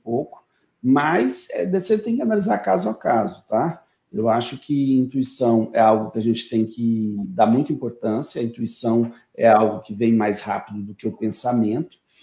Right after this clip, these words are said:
Agora, uma coisa que eu sugiro é você começar, se isso é muito frequente em você, começa a fazer um, um, um registro, se as in-, as suas intuições, elas realmente, ela-, elas são positivas, elas dão resultado positivo, elas têm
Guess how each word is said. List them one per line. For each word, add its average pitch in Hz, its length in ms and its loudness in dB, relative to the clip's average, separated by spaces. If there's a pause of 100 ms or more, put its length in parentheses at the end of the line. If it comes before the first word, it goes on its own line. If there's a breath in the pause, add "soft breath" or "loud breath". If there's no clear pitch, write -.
(140 soft breath)
Agora, 120 480 4
uma 254 220 0
coisa 160 240 2
que - 60 -4
eu 156 40 0
sugiro 127 800 -4 (400)
é 156 100 2
você 226 340 0
começar, - 600 -2
se - 180 -4
isso 233 160 -4
é 226 40 2
muito 185 200 0
frequente 120 540 -4
em 98 60 -6
você, 160 600 0 (300 loud breath)
começa 113 960 0
a 156 260 -2 (120)
fazer 165 280 2
um, 233 120 2
um, 165 480 -2
um - 20 -2
registro, 127 640 -2
se - 160 -2
as 185 160 2
in-, 208 220 -2
as 160 140 -6
suas 196 280 -2
intuições, 165 1040 0 (300 soft breath)
elas 170 300 2
realmente, 185 720 4
ela-, 175 440 0
elas 160 220 -4
são 175 140 4
positivas, 143 720 0
elas 135 240 4
dão 185 120 2
resultado 160 600 4
positivo, 147 500 0
elas 143 180 0
têm 170 160 4